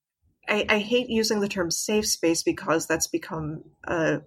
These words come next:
whistle for people on, in certain political alignments. Uh, but I think it is kind of this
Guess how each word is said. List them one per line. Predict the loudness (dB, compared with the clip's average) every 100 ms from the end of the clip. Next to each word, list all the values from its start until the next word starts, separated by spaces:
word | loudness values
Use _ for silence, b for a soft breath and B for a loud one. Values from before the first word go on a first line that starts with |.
| -4
whistle | 0 0 2 2 2 -2
for | -14 0 4 4 4 2 -2 -12 -20 _ -4
people | -2 0
on, | 0 2 0 -2 -8 _ -20 -10
in | -6
certain | 0 2 2 0 -4 -8 -6
political | -2 -2 -4 -6 -4
alignments. | -4 -4 -2 -2 -2 -4 B B B B 0
Uh, | 4 4
but | 4 4
I |
think | 4 2 0
it | 0
is | 4 4 4
kind | -2 0 2
of | 2 2
this | -2